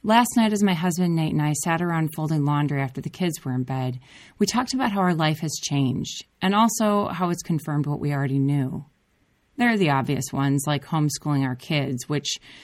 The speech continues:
even though Nate's mom did a bang-up job of homeschooling him, we never wanted to do ourselves. That's going pretty much exactly like we thought it would. There's having to completely rethink our finances and our future plans,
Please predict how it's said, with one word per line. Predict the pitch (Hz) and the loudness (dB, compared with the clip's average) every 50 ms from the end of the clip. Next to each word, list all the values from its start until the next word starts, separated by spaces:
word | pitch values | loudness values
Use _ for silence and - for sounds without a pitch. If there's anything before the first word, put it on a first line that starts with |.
| - _ - | -20 _ 0
even | 220 220 214 247 240 | 2 4 6 6 6
though | 233 220 | 6 6
Nate's | 208 202 196 185 - | 6 6 4 2 2
mom | 185 170 165 165 165 | 2 2 2 2 2
did | 151 165 156 | 2 0 0
a | 151 | 0
bang-up | 139 - 147 147 147 151 156 151 - | 0 0 0 2 2 2 2 0 -2
job | - 156 147 143 143 139 139 | -2 -2 0 2 2 2 2
of | 143 139 - | 0 0 0
homeschooling | 160 147 147 143 - - 160 147 143 147 139 | 0 0 0 0 -2 -2 -2 0 0 0 0
him, | 151 165 165 165 175 180 - - - | 0 0 0 0 0 -2 -4 -6 -6
we | - - 170 185 190 196 190 | -4 0 2 4 4 4 4
never | 180 170 160 160 147 | 2 0 0 -2 -2
wanted | 147 151 143 143 135 135 | 0 0 0 0 -2 -2
to | 135 | -4
do | 143 135 131 | -4 -4 -2
ourselves. | 127 123 123 - 143 135 127 127 127 131 143 - - - _ _ _ _ _ _ _ _ _ _ _ _ _ _ | -4 -4 -4 -4 -4 -4 -4 -4 -6 -10 -12 -14 -16 -16 _ _ _ _ _ _ _ _ _ _ _ _ _ _
That's | - 226 226 220 226 | 2 2 2 2 0
going | - - 214 202 202 196 196 196 190 185 | -2 -2 0 2 2 2 2 2 0 0
pretty | 185 - - 202 180 165 | -2 -4 -2 0 0 2
much | 156 147 139 | 0 0 -2
exactly | - 131 139 143 131 - 143 139 | -4 -4 -4 -6 -4 -4 -6 -8
like | 139 139 - | -8 -6 -6
we | 139 135 | -6 -6
thought | - 139 135 127 - | -4 -4 -4 -4 -6
it | - | -8
would. | 110 98 - - - - _ _ _ _ _ _ _ _ _ _ _ _ _ _ _ _ _ _ _ _ - | -10 -10 -10 -12 -14 -18 _ _ _ _ _ _ _ _ _ _ _ _ _ _ _ _ _ _ _ _ 0
There's | 208 208 202 233 | 0 2 4 6
having | 233 214 226 | 6 6 6
to | 220 214 | 6 4
completely | - 202 190 - - - 208 202 - - 190 180 | 4 2 0 0 -2 0 0 0 2 2 0 2
rethink | 165 170 175 165 - 175 160 151 | 2 2 0 0 -2 -4 -2 -2
our | 160 156 | -2 -4
finances | - - 156 156 156 160 156 151 139 - 151 139 135 | -4 -2 -2 0 2 2 0 0 -2 -2 -4 -2 0
and | 143 139 | 0 0
our | 135 131 | 0 -2
future | - - 180 180 180 - 135 | -2 -2 -2 -2 -2 -4 -6
plans, | 127 - 139 135 127 123 - - - | -4 -2 -2 -2 -2 -2 -4 -6 -8